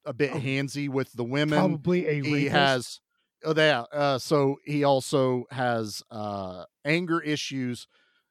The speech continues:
Speaker 1: and he can't break from that character. The doctor, who is supposed to heal people, cannot get over conspiracy theories and tearing people apart, and just, you know, she really needles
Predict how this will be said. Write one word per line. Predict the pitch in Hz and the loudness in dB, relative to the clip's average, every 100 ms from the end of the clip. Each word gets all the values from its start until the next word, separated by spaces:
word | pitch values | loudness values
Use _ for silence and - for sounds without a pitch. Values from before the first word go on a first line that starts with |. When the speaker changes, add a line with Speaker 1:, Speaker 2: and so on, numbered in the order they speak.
| _ _ - | _ _ -8
Speaker 1:
and | 160 160 | -2 -2
he | 170 | -2
can't | 175 165 - | -2 -2 0
break | 147 151 | 0 0
from | - 135 | -2 -4
that | 123 110 | -4 -4
character. | - 160 143 - 101 104 | 0 2 0 -4 -14 -6
The | 127 | -4
doctor, | 131 165 185 - 151 131 117 _ _ - | 0 4 2 0 -6 -6 -8 _ _ 0
who | 156 | 2
is | 147 123 | 2 0
supposed | 113 160 143 | -2 -2 -2
to | 139 | -6
heal | 120 180 175 | -4 -2 -2
people, | 170 135 131 - | -4 -4 -8 -6
cannot | 139 147 151 | -4 -4 -4
get | 151 139 | -2 0
over | 135 120 113 | 0 -2 -8
conspiracy | - 120 - 135 139 123 113 | -10 -14 -8 -6 -6 -8 -12
theories | - 104 90 80 - - _ - | -10 -12 -12 -16 -20 -20 _ -12
and | 120 | -10
tearing | - 143 131 123 | -2 0 0 -4
people | - 139 117 110 | -6 -6 -6 -8
apart, | - 127 120 101 | -2 0 0 -2
and | 117 107 | -10 -10
just, | 113 - _ | -12 -16 _
you | 120 | -8
know, | 107 - _ - | -8 -12 _ -12
she | - 156 | -8 -6
really | 135 147 131 | -2 -2 -2
needles | 120 147 170 127 110 - | -4 -6 -6 -8 -8 -14